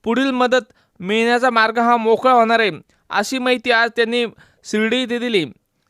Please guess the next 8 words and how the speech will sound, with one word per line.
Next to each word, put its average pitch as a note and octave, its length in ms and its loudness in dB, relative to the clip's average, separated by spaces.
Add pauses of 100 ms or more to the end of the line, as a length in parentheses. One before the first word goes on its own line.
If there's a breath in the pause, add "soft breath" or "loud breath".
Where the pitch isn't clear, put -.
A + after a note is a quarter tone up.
(160)
त्यामुळे A#3+ 280 2
सरसकट B3 500 0
शेतकऱ्यांना A#3+ 600 0
दहा A#3+ 360 2
हजार A#3+ 140 4
रुपये A#3 200 2
मिळणार A3+ 320 2
मित्रांनो. G#3+ 500 0